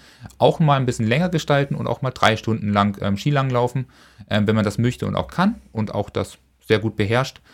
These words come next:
dann ist es da kein Problem und schon hat man eine halbe Stunde bis Stunde längeren, ähm,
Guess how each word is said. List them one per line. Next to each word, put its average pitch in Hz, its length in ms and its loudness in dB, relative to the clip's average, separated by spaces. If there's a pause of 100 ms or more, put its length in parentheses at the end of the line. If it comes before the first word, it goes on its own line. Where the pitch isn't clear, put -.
(140)
dann 101 80 0
ist 101 100 -2
es 110 60 -8
da 104 120 4
kein 117 240 2
Problem 113 360 2
und 101 140 -2
schon 123 180 2
hat 110 160 0
man 104 200 2 (280)
eine 104 120 0
halbe 120 200 6
Stunde 117 360 0
bis 98 140 -4
Stunde 113 320 0
längeren, 101 600 2
ähm, 98 300 0